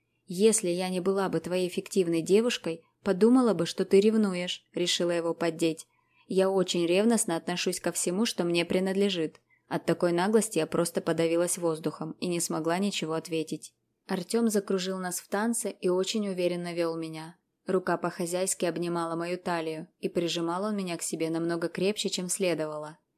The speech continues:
Его запах начал дурманить мне голову. "Дыши, Даша,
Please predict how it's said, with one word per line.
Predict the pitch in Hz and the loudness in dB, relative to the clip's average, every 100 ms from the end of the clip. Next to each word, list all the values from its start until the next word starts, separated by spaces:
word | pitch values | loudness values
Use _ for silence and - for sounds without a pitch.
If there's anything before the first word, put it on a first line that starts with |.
| _ - | _ -12
Его | 170 175 170 | -4 -2 -2
запах | 160 170 190 185 - | -2 -2 -2 -4 -2
начал | 170 170 170 | -4 -2 0
дурманить | 165 165 160 185 180 - | 0 0 0 -2 -4 -4
мне | 165 | -2
голову. | 165 160 156 151 156 _ _ _ _ | -2 -2 -4 -8 -12 _ _ _ _
"Дыши, | - 202 196 - 185 | 0 2 2 2 -2
Даша, | 170 175 - 175 | -4 -6 -6 -10